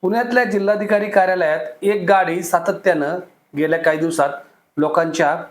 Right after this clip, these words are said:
नजरेवर आली होती. ती होती Audi गाडी आणि त्या Audi गाडीवर असलेला लाल आणि निळा दिवा. एखाद्या शासकीय अधिकाऱ्यानं ही गाडी वापरण्यात काहीच हरकत नाही, असा सगळ्यांचा समज असेल.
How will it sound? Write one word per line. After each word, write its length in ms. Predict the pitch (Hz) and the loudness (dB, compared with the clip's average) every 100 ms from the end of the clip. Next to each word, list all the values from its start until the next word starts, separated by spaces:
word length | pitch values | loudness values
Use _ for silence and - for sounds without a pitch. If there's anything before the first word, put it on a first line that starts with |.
| _ 139 | _ -2
नजरेवर 400 | 139 143 131 131 | 0 0 0 0
आली 160 | 117 | -2
होती. 220 | 107 101 92 _ _ _ _ _ _ _ _ _ _ - | -4 -6 -12 _ _ _ _ _ _ _ _ _ _ -2
ती 60 | |
होती 360 | 196 175 226 233 | -2 -2 -2 2
Audi 220 | 190 208 | 2 2
गाडी 340 | 185 127 117 - - _ - | 0 -2 -4 -8 -14 _ -6
आणि 140 | 147 | 0
त्या 120 | 170 | 2
Audi 300 | 175 151 165 | 2 0 -2
गाडीवर 340 | 165 160 160 165 | -2 -2 -2 -2
असलेला 520 | 139 147 139 127 - 160 | 0 0 0 -2 -6 -4
लाल 240 | 143 151 | 0 2
आणि 200 | 147 135 | 0 -2
निळा 200 | 131 120 | -4 -4
दिवा. 280 | 117 127 87 - _ _ _ _ _ _ _ _ _ _ - | -2 -2 -4 -10 _ _ _ _ _ _ _ _ _ _ -6
एखाद्या 540 | 147 - 196 190 208 214 | -4 2 2 2 0 0
शासकीय 560 | 208 156 156 165 202 | 0 0 0 -2 0
अधिकाऱ्यानं 560 | 208 160 170 180 170 175 | 0 0 0 -2 0 -2
ही 100 | 165 | 0
गाडी 240 | 160 156 | 2 2
वापरण्यात 500 | 160 151 151 139 131 131 - _ _ | 2 0 0 -2 -2 -6 -14 _ _
काहीच 240 | 147 160 160 | 0 0 -4
हरकत 420 | - 139 143 139 | -4 -2 -2 -4
नाही, 280 | 135 98 92 - _ _ _ | -4 -4 -8 -14 _ _ _
असा 220 | 139 - 175 | -2 0 -2
सगळ्यांचा 500 | 175 143 139 139 160 | -2 -2 -2 -2 -2
समज 340 | - 147 135 | -2 -2 -2
असेल. 300 | 113 - 90 | -4 -6 -10